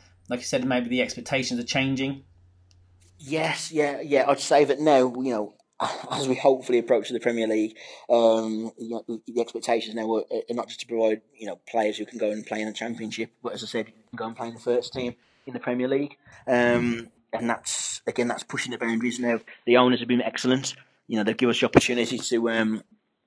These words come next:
Speaker 2: you know, to, to push the boundaries in terms of get on more tours and tournaments, which we believe provides a better opportunity for players to learn, you know, about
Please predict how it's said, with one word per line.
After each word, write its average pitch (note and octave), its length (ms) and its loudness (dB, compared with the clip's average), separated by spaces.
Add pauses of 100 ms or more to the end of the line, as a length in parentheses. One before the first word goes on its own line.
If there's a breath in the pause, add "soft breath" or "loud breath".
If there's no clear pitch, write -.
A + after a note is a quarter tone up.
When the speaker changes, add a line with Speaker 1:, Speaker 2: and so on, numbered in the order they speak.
(300)
Speaker 2:
you B2 100 -4
know, A2 80 -4
to, A2 140 -8
to - 120 -12
push A2+ 160 -4
the A#2+ 80 -4
boundaries A2+ 300 0
in A2+ 60 -4
terms A2 280 -4
of G#2+ 80 -10
get A#2+ 100 -2
on G#2+ 120 -4
more A2+ 200 0
tours A2+ 240 0
and A2 80 -10
tournaments, A#2 480 -6
which - 160 -18
we A#2 80 -20 (220)
believe A2+ 260 -4
provides G#2 300 -2
a - 20 -20
better - 300 -10
opportunity - 340 -12
for G2+ 100 -18
players A2 340 -4
to A2 80 -8
learn, A2 260 -2 (260 loud breath)
you G#2 80 -14
know, G2 60 -8
about - 160 -6